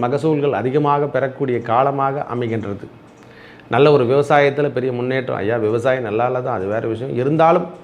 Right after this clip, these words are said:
குறைந்த அளவாவது இருக்கணும் அல்லவா, மீடியம்ஸாவது நம்மளுக்கு ஒரு நல்ல, ஒரு நல்ல பலன்கள் கிடைக்கணும் அல்லவா. இறைவன் கொடுத்த பெரிய வரப்பிரசாதம். இந்த இந்திய திருநாட்டில் விவசாயம் தழைத்தோங்கக்கூடிய காலம். முதுகெலும்பு என்றால் அது விவசாயத்தை தான் குறிக்கும். அந்த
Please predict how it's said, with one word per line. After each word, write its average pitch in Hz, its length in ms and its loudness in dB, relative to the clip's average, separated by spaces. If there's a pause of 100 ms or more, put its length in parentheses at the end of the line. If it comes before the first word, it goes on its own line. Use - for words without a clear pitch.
(400)
குறைந்த 160 320 4
அளவாவது 165 480 4
இருக்கணும் 135 320 -2
அல்லவா, 135 260 -4
மீடியம்ஸாவது 139 640 -2
நம்மளுக்கு 113 320 -6
ஒரு 107 80 -4 (100)
நல்ல, 127 220 0
ஒரு 117 160 -2
நல்ல 120 260 0
பலன்கள் 117 400 -4
கிடைக்கணும் 104 360 -6
அல்லவா. 104 200 -8 (840)
இறைவன் 139 360 4
கொடுத்த 139 340 0
பெரிய 131 180 2 (100)
வரப்பிரசாதம். 123 600 -2
இந்த 110 160 -4 (220)
இந்திய 147 200 2 (120)
திருநாட்டில் 127 580 -2
விவசாயம் 131 580 -2
தழைத்தோங்கக்கூடிய 117 800 -2 (100)
காலம். 113 300 -2 (480)
முதுகெலும்பு 143 540 4 (100)
என்றால் 131 340 0
அது 104 80 -2 (120)
விவசாயத்தை 117 560 -4
தான் 107 160 -6
குறிக்கும். 107 340 -6 (920)
அந்த 107 120 -2